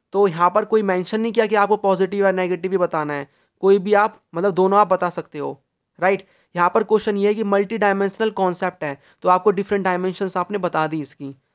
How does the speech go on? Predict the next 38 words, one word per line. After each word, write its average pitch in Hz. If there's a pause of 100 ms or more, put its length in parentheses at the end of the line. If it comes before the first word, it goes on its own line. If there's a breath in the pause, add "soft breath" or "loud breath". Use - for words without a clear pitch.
(140)
अब 165
आप 180
नेगेटिव 180
बताओ, 208
पॉजिटिव 190
बताओ, 208 (480)
आपकी 165
मर्जी 143
है, 139 (220)
दोनों 185
आप 196
बताना 175
इसके 180
अंदर। 143 (320)
लेकिन 196
अगर 214
लिखा 196
है 214
कि 214
पॉजिटिव 196
बताने 196
हैं, 196
तो 202
पॉजिटिव 180
मेंशन 196
करना, 202
नेगेटिव 180
में 196
नेगेटिव, 139 (320)
इतने 180
तो 185
आपको 175
पता 170
ही 165
है, 180 (360)
ठीक 170
है। 160 (520)
So 202